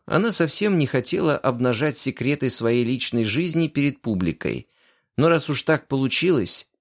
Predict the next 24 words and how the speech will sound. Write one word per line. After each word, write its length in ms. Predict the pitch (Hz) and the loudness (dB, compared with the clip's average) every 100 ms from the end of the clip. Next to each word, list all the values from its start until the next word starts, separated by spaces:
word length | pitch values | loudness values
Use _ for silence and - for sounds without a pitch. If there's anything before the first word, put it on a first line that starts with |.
| _ _ | _ _
ей 260 | 117 190 180 | 0 2 4
оставалось 580 | - 131 127 147 120 - | 2 2 2 2 0 0
только 300 | 139 - 117 | -2 0 -2
терпеть 520 | - 110 - - - | 0 0 0 -4 -2
печальный 520 | 120 - 156 156 127 | 0 2 0 2 0
взгляд 440 | 104 92 123 147 | 0 0 0 0
бывшего 420 | 101 139 123 123 113 | -2 -2 -2 0 2
любовника 800 | 107 107 175 170 147 - 143 - _ _ _ - | 2 2 0 0 -2 0 -2 -2 _ _ _ 0
и 160 | 185 | 2
испытующий 1000 | 147 - 135 - 120 120 - - 104 90 _ | 2 0 -2 0 2 4 2 0 0 -2 _
нынешнего. 840 | - 107 101 90 85 - 80 - - _ _ _ _ _ | 0 4 4 2 -2 -4 -6 -8 -12 _ _ _ _ _
«Так 200 | 95 - | 0 2
вот 300 | 190 196 - | 4 4 2
почему 400 | 196 - 180 170 | -2 0 2 2
ты 140 | - 160 | 2 0
с 120 | - | 4
легкостью 600 | 170 139 - 131 - 135 | 2 2 0 -2 2 2
ориентируешься 840 | 127 147 131 160 127 120 - 123 | 2 0 0 2 2 2 0 -2
в 60 | - | 2
чужом 440 | 165 151 170 156 | 4 6 4 4
доме, 300 | 135 190 147 | 4 4 2
словно 560 | 107 - 190 170 139 123 | 0 0 2 4 2 0
в 60 | |
своем. 480 | - 131 156 117 87 | 0 0 2 2 0